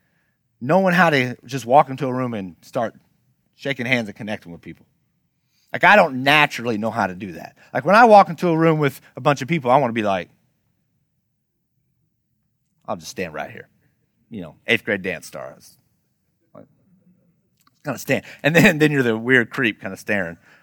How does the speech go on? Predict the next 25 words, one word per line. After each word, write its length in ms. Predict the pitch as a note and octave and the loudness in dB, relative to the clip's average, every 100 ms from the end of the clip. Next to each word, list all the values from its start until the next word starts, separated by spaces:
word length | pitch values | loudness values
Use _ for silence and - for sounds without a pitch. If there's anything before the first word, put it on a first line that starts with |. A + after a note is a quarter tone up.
| _ | _
My 80 | A#2+ | 2
wife's 260 | B2+ C3 | 4 4
always 200 | B2 A2 | 2 -4
like, 160 | G#2 F2 | -4 -8
"What 100 | C#3 | -8
are 40 | |
you 60 | F3 | -8
doing?" 240 | C#3 E3+ | -6 -6
I'm 100 | F#2+ | -6
like, 160 | G2 F#2+ _ _ _ _ | -10 -14 _ _ _ _
"Nothing. 300 | - C#3 - - | -12 -12 -14 -16
Like, 200 | F#2+ F#2 | -14 -14
you're, 240 | F#2 A#2 G#2+ | -14 -12 -8
you're 140 | B2+ | -2
acting 220 | D#3 D3 | -2 -2
creepy." 280 | A#2 E3+ D#3 | -6 -4 -4
I'm 80 | F2 | -10
like, 200 | E2 E2 _ - | -16 -18 _ -20
"Oh, 120 | E2 _ | -20 _
sorry." 200 | - F#2 _ _ _ _ _ _ _ _ _ _ _ _ _ | -14 -14 _ _ _ _ _ _ _ _ _ _ _ _ _
<laughs> 60 | - - - - - - B3+ D#4+ D4+ A#3 - C#4 - B3 A3 _ G3+ _ - - - _ _ _ _ | -20 -20 -20 -20 -20 -20 -20 -20 -20 -20 -20 -20 -20 _ -20 _ _ _ -20 -20 -20 _ _ _ _
I'll 60 | - | -18
be 80 | F2+ | -14
normal. 340 | F2+ F2+ F2 | -8 -8 -10
Sorry, 380 | - G#2 F#2+ - | -8 -2 -2 -4